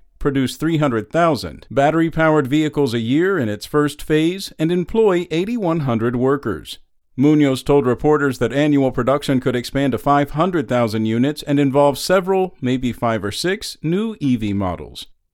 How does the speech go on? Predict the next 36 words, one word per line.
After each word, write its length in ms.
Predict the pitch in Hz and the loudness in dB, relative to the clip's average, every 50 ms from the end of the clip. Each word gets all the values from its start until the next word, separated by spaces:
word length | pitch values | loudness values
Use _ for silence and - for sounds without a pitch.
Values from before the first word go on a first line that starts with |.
| _ - | _ -6
The 100 | 131 127 | -6 -4
state 260 | - - 143 147 143 | 0 0 0 2 2
has 160 | 139 131 127 | 0 -2 -2
positioned 420 | - 123 107 117 143 139 - 131 117 | -4 -4 -2 -2 -2 -2 -2 -2 -2
itself 300 | 117 - - 135 135 131 | -2 -2 -2 -2 0 0
to 80 | - | -2
be 140 | 127 131 139 | -2 -2 0
a 40 | 143 | 0
major 400 | 139 135 143 180 208 180 147 120 | 2 2 2 2 0 0 -4 -4
player 380 | - - 120 120 117 113 113 | -2 -2 0 0 0 0 0
in 100 | 113 113 | 0 0
E 140 | 113 120 120 | 0 -2 -2
Vs, 400 | 107 113 123 131 147 170 170 - - - _ _ - | -2 0 -2 -2 -2 -2 -6 -8 -12 -16 _ _ -2
also 300 | 165 180 214 214 247 226 | 0 0 2 2 0 0
recruiting 480 | 208 180 165 - 180 175 170 170 160 156 | 0 -2 -2 -2 0 0 0 0 0 -2
upstart 440 | 160 160 - - - 165 156 131 | -2 -4 -4 -2 0 0 0 0
Rivian, 560 | - 139 170 202 175 143 95 71 - - - - | 0 0 2 2 2 0 -4 -4 -8 -14 -16 -16
which 200 | - 101 - - | -16 -16 -10 -6
plans 280 | - 123 123 127 113 | -4 -2 0 0 -2
a 60 | 120 | -4
five 340 | 113 - 143 143 147 143 120 | -2 0 2 2 2 2 0
billion 360 | 120 143 165 180 170 160 147 | 0 0 0 0 0 0 0
dollar 260 | 139 139 135 135 135 131 | 2 2 2 2 2 0
factory 480 | - 139 135 143 143 - 160 160 160 | 0 -2 -2 -2 -2 -4 -6 -4 -2
about 220 | 151 143 143 143 143 | 0 0 0 0 0
an 100 | 139 139 | 0 0
hour 260 | 143 156 175 185 180 160 | 0 0 -2 -2 -4 -4
east 320 | 185 214 233 214 - - | -6 -6 -6 -4 -4 -4
of 80 | 120 104 | -2 -2
Atlanta, 560 | 107 101 101 104 104 107 113 123 151 151 - - _ _ | -4 -4 -4 -4 -2 -2 -2 -2 -2 -4 -6 -12 _ _
where 240 | - 143 139 156 190 | -4 -2 0 0 0
it 100 | 214 208 | 0 -2
will 200 | 202 196 202 214 | -2 -2 0 0
employ 500 | 226 226 - - 131 113 110 107 113 156 | 0 -2 -2 -2 -2 0 0 0 -2 -4
seventy-five 800 | - - - - 107 107 135 170 180 - - 98 95 95 120 - | -6 -10 -6 -4 -4 -4 -4 -6 -6 -6 -6 -4 -4 -4 -6 -6
hundred. 500 | - 131 120 107 - 80 - - - | -6 -4 -4 -4 -6 -10 -14 -16 -18